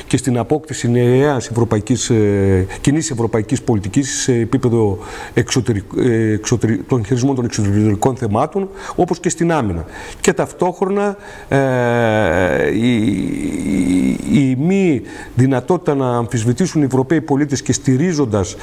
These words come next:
εναλλακτικές, ε, ε, ε, ε, εναλλακτικές προτάσεις και σκέψεις απέναντι στις φωνές της συντήρησης και της ακροδεξιάς, αυτό είναι ένα ακόμα μεγαλύτερο πρόβλημα και δεν μπόρεσε να διαμορφωθεί σε όλη την Ευρώπη, ε,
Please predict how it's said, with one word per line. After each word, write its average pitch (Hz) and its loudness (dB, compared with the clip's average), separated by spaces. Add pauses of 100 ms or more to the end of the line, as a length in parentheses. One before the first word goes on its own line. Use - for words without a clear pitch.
(280)
εναλλακτικές, 127 0
ε, 104 2 (380)
ε, - 0 (500)
ε, - 2
ε, 120 0
εναλλακτικές 127 -2
προτάσεις 151 -4
και - -4
σκέψεις 156 -2 (340)
απέναντι 117 2
στις - -2
φωνές 139 0
της 135 -6
συντήρησης 139 0
και - -10
της 104 -6
ακροδεξιάς, 127 0 (320)
αυτό 131 0
είναι 170 0
ένα 165 -2
ακόμα 160 0
μεγαλύτερο 143 2
πρόβλημα 113 0
και 120 0
δεν 147 2
μπόρεσε 147 0
να 135 2
διαμορφωθεί 123 0
σε - 0
όλη 175 0
την 131 -2
Ευρώπη, 180 0 (440)
ε, 131 4